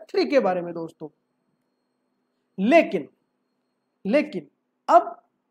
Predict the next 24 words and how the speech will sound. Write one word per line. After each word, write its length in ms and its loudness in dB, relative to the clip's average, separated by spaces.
सामने 360 -2
आने 220 0
लग 220 -2
गए 200 0
टेक्निकल 400 -4
ग्लिचेज, 520 -4
साइट 340 -2
पे 80 -4
इश्यूज, 400 -4
जिसकी 320 -4
वजह 220 -2
से 220 -4
ये 80 -2
जीएसटीआर 440 -2
टू 260 -2
और 80 -2
जीएसटीआर 520 -4
थ्री 140 0
प्रॉपरली 480 -2
वर्क 300 -4
ही 120 2
नहीं 180 2
कर 140 -2
पाए। 220 -8